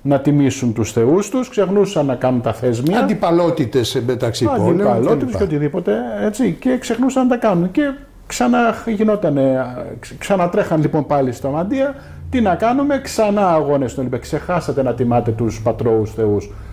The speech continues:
Speaker 1: τον Κρόνο, τον Δία και τους υπόλοιπους. Ξε-, την Ήρα, γιατί να πούμε ότι μετά ακολουθούσαν τα Ιραία. Και ξανατρέχανε πίσω και ξανά, όπως λέει ο Παυσανίας, αναβιων-, αναβιωνόταν, αναβίωναν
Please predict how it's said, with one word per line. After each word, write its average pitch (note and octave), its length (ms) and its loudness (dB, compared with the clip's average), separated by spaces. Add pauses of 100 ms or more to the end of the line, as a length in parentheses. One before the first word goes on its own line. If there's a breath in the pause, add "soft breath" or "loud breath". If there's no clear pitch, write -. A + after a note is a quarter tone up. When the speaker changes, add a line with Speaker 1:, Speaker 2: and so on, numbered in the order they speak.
(200 loud breath)
Speaker 1:
τον A2 180 -2
Κρόνο, B2 760 0
τον G#2 280 -4
Δία A2+ 460 0 (100)
και G#2+ 100 -4
τους G2+ 260 -8
υπόλοιπους. G#2+ 340 -2
Ξε-, - 160 -16 (200)
την D3 120 4
Ήρα, C#3+ 460 2 (140)
γιατί G#2 200 -4
να A2+ 120 0
πούμε D#3 200 0
ότι F3 120 -4
μετά D#3 200 -2
ακολουθούσαν F3 540 -2
τα E3+ 80 0
Ιραία. B2 280 0 (880 loud breath)
Και A3 120 0
ξανατρέχανε E3 680 0
πίσω D3 240 -2
και F#3+ 160 -2
ξανά, F3 680 -2
όπως C#3 280 0
λέει D3 100 2
ο - 20 2
Παυσανίας, F3+ 520 -2 (120)
αναβιων-, E3 960 2 (380)
αναβιωνόταν, E3+ 960 2 (180)
αναβίωναν D3+ 760 0